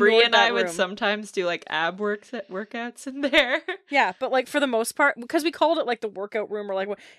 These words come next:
Speaker 2: it was literally just another room that we ignored in the basement.
Speaker 1: Yeah, that's funny. We did ignore that room.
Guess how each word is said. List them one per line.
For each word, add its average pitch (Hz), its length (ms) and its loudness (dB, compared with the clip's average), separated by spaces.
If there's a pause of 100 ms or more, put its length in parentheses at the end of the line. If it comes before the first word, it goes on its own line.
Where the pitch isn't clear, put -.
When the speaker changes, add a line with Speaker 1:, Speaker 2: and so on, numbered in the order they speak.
Speaker 2:
it 277 120 0
was 269 140 -4
literally 262 440 -4
just 220 360 -4
another 196 380 -2
room 165 280 -10
that 160 120 -10
we 170 120 -6
ignored 143 540 -12
in 135 140 -14
the 127 60 -16
basement. - 580 -12
Speaker 1:
Yeah, 160 380 -6 (580)
that's - 240 -14
funny. 175 320 -8
We 160 140 -10
did 160 200 -8
ignore 160 360 -14
that - 220 -10
room. - 340 -18